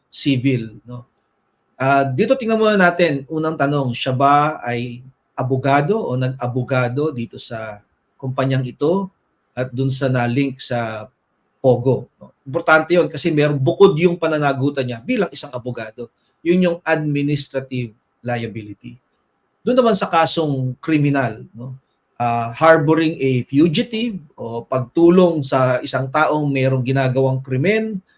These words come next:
o nagtatago sa batas ay isa ring krimen, no? Ah, maaari ka maparusahan either accomplice or accessory na mas mababa ang parusa kaysa sa principal. At kung ang partisipasyon naman niya ay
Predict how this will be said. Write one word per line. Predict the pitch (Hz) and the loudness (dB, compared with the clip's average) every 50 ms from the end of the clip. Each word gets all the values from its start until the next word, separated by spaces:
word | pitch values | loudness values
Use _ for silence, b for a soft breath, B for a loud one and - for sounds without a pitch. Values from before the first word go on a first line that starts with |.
| b b b b | b b b b
o | - 131 139 | -2 -2 0
nagtatago | 139 135 131 131 143 147 143 - 135 131 139 147 - | 0 0 0 2 2 2 4 2 0 2 2 0 0
sa | - 117 | -2 -4
batas | 104 113 - - 180 185 175 - - - - | -6 -6 0 2 2 4 2 2 -2 -2 0
ay | - 247 254 247 | 0 0 0 0
isa | 208 - 240 | -2 -2 -2
ring | 226 233 226 214 | -2 -2 -4 -4
krimen, | - 226 233 226 220 160 - - _ _ _ _ _ _ _ _ | -4 -6 -4 -4 -4 -6 -8 -10 _ _ _ _ _ _ _ _
no? | 135 139 143 - _ _ _ _ _ _ - | -16 -14 -14 -16 _ _ _ _ _ _ -8
Ah, | 123 120 120 120 120 123 123 120 | -6 -4 -2 0 0 -2 -2 0
maaari | 120 135 139 151 147 147 143 156 160 156 | 2 2 4 4 6 6 6 4 4 2
ka | 151 151 151 | 0 0 0
maparusahan | 156 151 151 143 139 135 143 143 143 143 147 143 - 123 131 127 | 0 0 0 -2 -2 0 0 0 2 2 2 0 -2 -2 -2 -2
either | 123 117 131 131 | -2 -2 -2 -4
accomplice | - 110 - - 185 214 240 - - 233 240 254 247 - - - - - - - _ _ | -4 -6 -4 -2 -2 -2 -2 -2 -4 -4 -4 -2 -2 -4 -6 -8 -8 -10 -12 -14 _ _
or | 123 131 135 139 135 139 135 131 131 - _ - | -2 2 2 4 4 4 2 0 -4 -10 _ -14
accessory | 160 - - - 233 233 - - 254 226 180 196 220 311 - _ _ _ _ _ _ | -12 -10 -4 -2 -2 -2 0 0 0 0 0 0 -4 -6 -8 _ _ _ _ _ _
na | - 123 | -8 -6
mas | 131 127 139 | -6 -2 0
mababa | 139 143 151 147 143 151 151 135 | 4 4 6 6 4 4 2 0
ang | 143 139 | 0 0
parusa | - 139 147 151 143 147 151 | 0 0 2 2 0 0 -2
kaysa | - - 139 135 131 143 127 | -4 -4 -4 -4 -4 -4 -6
sa | 131 | -4
principal. | 156 160 151 - 156 151 151 139 117 127 127 - _ _ _ _ _ _ - | -4 -4 -4 -4 -6 -6 -6 -6 -6 -8 -10 -14 _ _ _ _ _ _ -4
At | 208 208 - - | -4 -4 0 2
kung | 277 262 254 247 220 196 185 - _ _ _ _ _ _ _ _ _ _ _ _ _ _ _ _ | 4 4 4 4 2 0 -4 -6 _ _ _ _ _ _ _ _ _ _ _ _ _ _ _ _
ang | - 175 180 - | -4 -4 0 2
partisipasyon | 190 190 185 196 185 202 196 196 185 180 - 180 | 2 2 2 2 0 0 2 2 2 2 2 0
naman | 180 170 170 165 170 | 0 0 0 0 0
niya | 185 196 190 170 143 | 0 0 2 0 0
ay | 147 147 143 139 139 135 | 0 0 0 0 -2 -4